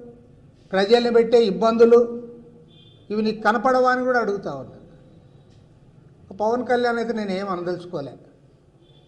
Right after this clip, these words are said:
ఎందుకంటే పాపం అతను మొదట్లో బాగా యాక్టివ్గా ఎక్కడ ఏం అక్రమాలు జరిగినా నేను ఉంటాను అని పాపం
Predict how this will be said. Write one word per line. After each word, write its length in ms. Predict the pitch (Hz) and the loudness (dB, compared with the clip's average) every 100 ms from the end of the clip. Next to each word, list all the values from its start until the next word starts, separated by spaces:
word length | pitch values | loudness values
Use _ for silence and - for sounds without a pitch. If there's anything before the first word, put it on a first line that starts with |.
| 185 | -10
ఎందుకంటే 380 | 196 196 208 208 | -8 -4 -6 -4
పాపం 240 | 196 190 190 | -4 -4 -6
అతను 280 | 180 180 185 185 143 151 - - _ - | -6 -8 -8 -10 -10 -14 -20 -20 _ -14
మొదట్లో 420 | 156 185 220 226 | -6 -4 -2 -2
బాగా 220 | 208 202 | -2 0
యాక్టివ్గా 540 | 196 185 190 202 190 196 - - - - _ _ _ _ _ _ | -2 -4 -4 -4 0 -2 -2 -10 -20 -20 _ _ _ _ _ _
ఎక్కడ 340 | 170 165 214 214 202 190 | -8 -4 -2 2 4 4
ఏం 120 | 220 196 | 2 0
అక్రమాలు 400 | - 208 214 208 196 | -2 -2 -2 -2 -2
జరిగినా 320 | 190 190 214 151 - - - _ _ _ _ _ | -2 -2 -4 -6 -10 -18 -20 _ _ _ _ _
నేను 180 | 185 196 | -8 -6
ఉంటాను 460 | 196 190 208 214 208 214 - - - | -4 -2 0 0 -2 -8 -14 -20 -14
అని 140 | 190 220 | -8 -4
పాపం 300 | 202 196 | -4 -4